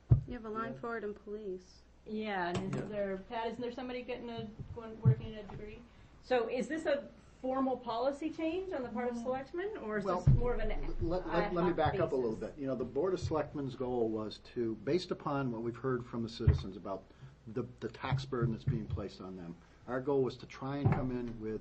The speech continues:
Speaker 2: a level tax rate, if we could. We couldn't do, quite do it.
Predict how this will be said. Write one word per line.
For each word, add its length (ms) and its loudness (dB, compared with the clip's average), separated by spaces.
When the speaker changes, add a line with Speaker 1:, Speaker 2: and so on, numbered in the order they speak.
Speaker 2:
a 60 -6
level 320 -2
tax 420 -14
rate, 180 -10
if 160 -20
we 60 -8
could. 280 -14
We 60 -8
couldn't 280 -4
do, 100 -2
quite 300 -4
do 160 -4
it. 80 -12